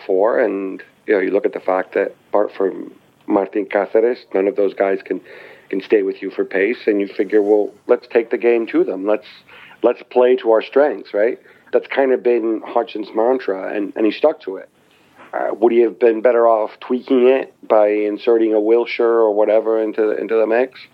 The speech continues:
Uh, you know, again, with hindsight, you can say yes. But if you do that, then, you know, you turn it into more of, um, of perhaps a, a war of attrition. Or, and, you know, and that's a situation where Uruguay are often very, very comfortable when, when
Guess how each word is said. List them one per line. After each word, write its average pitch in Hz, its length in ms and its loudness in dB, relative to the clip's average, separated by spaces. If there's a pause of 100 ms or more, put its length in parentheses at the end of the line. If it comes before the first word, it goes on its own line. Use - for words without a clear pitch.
Uh, 76 60 2
you 71 80 -2
know, 107 140 0
again, 107 280 -2
with 98 80 -4
hindsight, 127 760 0
you 120 120 -8
can 107 180 -6
say 110 160 2
yes. 123 340 0
But 113 120 2
if - 100 -4
you 117 80 -6
do 147 200 2
that, 110 280 2
then, 110 280 -4 (520)
you 127 80 0
know, 104 80 4
you 101 140 0
turn 104 200 0
it 101 40 2
into 101 200 -2
more 104 360 2
of, 92 120 -4
um, 92 380 -2 (680)
of - 80 -2
perhaps 107 260 2
a, 107 60 2
a 113 280 0
war 107 220 4
of 95 100 -2
attrition. 110 400 -2
Or, 98 180 -4
and, 104 560 -2 (680)
you 120 80 4
know, 104 100 4
and 110 140 2
that's 117 160 2
a 104 80 -14
situation 110 500 0
where 101 140 2
Uruguay 104 480 4
are 98 120 0
often 101 280 -4
very, 101 180 2
very 95 220 -2
comfortable 110 580 -2
when, 98 160 -8 (380)
when 107 260 -2